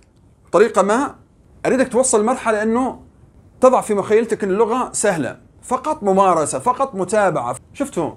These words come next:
تكلمنا كثيرًا باستخدام بعض الكلمات. إذن سهلة. إذن why do you, why do you, why do you build, why do you need, why do you clean, why do you want, why do you drink,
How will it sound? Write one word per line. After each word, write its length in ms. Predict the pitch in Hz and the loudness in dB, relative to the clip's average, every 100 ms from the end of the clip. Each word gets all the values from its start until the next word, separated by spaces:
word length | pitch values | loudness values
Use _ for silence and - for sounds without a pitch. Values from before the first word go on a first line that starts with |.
| - - | -14 -2
تكلمنا 500 | 226 262 233 175 - - _ _ - - | 0 2 2 0 -4 -14 _ _ -10 -2
كثيرًا 600 | 208 285 247 208 269 - _ - _ - | 0 2 4 2 0 -8 _ -20 _ -10
باستخدام 640 | 180 247 208 240 277 269 - - - _ _ - | -6 -4 -2 0 0 -2 -8 -20 -20 _ _ -2
بعض 240 | 269 269 | 0 2
الكلمات. 580 | 240 233 196 165 143 - - _ _ - - | 2 2 2 2 -4 -10 -20 _ _ -20 -6
إذن 200 | 143 180 | 0 2
سهلة. 440 | 196 320 247 143 - _ _ _ - - - | 2 0 0 -2 -6 _ _ _ -20 -20 -2
إذن 280 | 175 175 117 - _ | 0 0 -4 -14 _
why 380 | 180 240 302 302 214 | 0 2 2 0 0
do 180 | 214 165 | 0 0
you, 80 | 98 - - | -4 -12 -8
why 360 | 175 269 294 277 | 0 0 2 0
do 60 | 208 170 | 0 -2
you, 80 | 123 - _ - - 127 | -4 -12 _ -20 -16 2
why 220 | 208 254 | 4 4
do 80 | 220 | 2
you 100 | 196 | 2
build, 300 | 233 294 285 - - - | 2 2 -6 -16 -20 -2
why 280 | 208 226 208 | 0 0 0
do 60 | 214 | 0
you 60 | 220 | 0
need, 300 | 247 285 - _ _ _ - | -2 -4 -8 _ _ _ -6
why 300 | 170 233 214 | 0 2 2
do 80 | 196 | 0
you 40 | 180 - | -2 -2
clean, 260 | 233 254 269 - _ _ - | -2 0 -4 -10 _ _ -4
why 280 | 190 233 220 | 2 2 2
do 100 | 202 | 0
you 60 | 196 | 0
want, 320 | 214 240 262 254 - _ _ - | 0 -2 -4 -8 -20 _ _ -4
why 280 | 185 226 220 | 2 2 2
do 100 | 208 | 0
you 60 | 190 180 | 0 0
drink, 240 | 240 277 | 0 -2